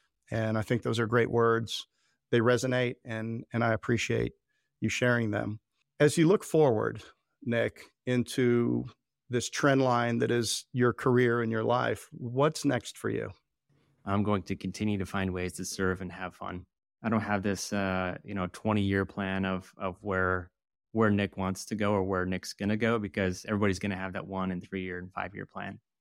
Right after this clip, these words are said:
Speaker 2: You know, the same is true with people in customer service. Everybody's got this goal, but technology is always gonna change. Customers' expectations are always gonna change. And then, you know, processes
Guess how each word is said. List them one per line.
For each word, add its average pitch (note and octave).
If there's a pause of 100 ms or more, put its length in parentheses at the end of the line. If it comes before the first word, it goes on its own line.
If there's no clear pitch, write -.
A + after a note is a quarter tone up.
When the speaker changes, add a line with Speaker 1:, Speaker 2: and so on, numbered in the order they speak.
(200)
Speaker 2:
You F#2+
know, F#2
the F#2
same A#2+
is A2
true G2+
with F#2+
people G2
in F2+
customer F#2
service. F2+
Everybody's G2
got G2
this F#2+
goal, F#2
but F#2 (500)
technology G2
is F2+
always F#2
gonna F#2
change. F#2 (580)
Customers' A2+
expectations G2
are F#2+
always F#2
gonna F#2
change. F#2
And F#2+
then, F#2 (400)
you F#2+
know, F2+
processes F#2+